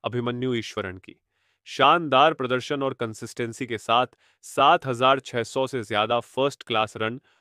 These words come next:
और लगभग पचास की औसत से उन्होंने टीम में जगह बनाई है। ईश्वरन ने ऋतुराज गायकवाड़ और साई सुदर्शन जैसे प्रतिभाशाली खिलाड़ियों को पीछे छोड़ दिया है।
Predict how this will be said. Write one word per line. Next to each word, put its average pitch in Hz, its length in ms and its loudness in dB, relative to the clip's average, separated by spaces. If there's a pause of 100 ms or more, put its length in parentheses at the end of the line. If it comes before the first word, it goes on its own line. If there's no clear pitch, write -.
(120)
और 120 160 0
लगभग 123 440 -2 (300)
पचास 123 420 2
की 131 140 -6
औसत 113 360 -2
से 131 240 -10 (300)
उन्होंने 156 340 -2
टीम 139 300 -2
में 113 220 -6
जगह 110 300 -6
बनाई 101 360 -14
है। - 80 -20 (440)
ईश्वरन 160 480 0
ने 160 200 0
ऋतुराज 131 480 2
गायकवाड़ 123 680 4
और 117 160 0
साई 131 360 2
सुदर्शन 123 540 -4
जैसे 123 260 -4
प्रतिभाशाली 123 720 -4
खिलाड़ियों 117 480 -2
को 143 120 -4
पीछे 123 400 -8
छोड़ 123 340 -2
दिया 101 220 -10
है। - 120 -20